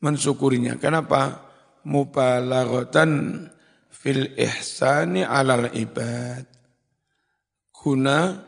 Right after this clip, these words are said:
nemen-nemeni, melebih-lebihkan dalam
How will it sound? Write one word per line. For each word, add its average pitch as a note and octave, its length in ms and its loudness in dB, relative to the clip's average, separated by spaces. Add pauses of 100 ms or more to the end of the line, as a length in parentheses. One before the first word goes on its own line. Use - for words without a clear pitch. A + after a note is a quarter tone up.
(2000)
nemen-nemeni, E3 1400 0 (760)
melebih-lebihkan D3 1500 0 (1000)
dalam C3+ 520 0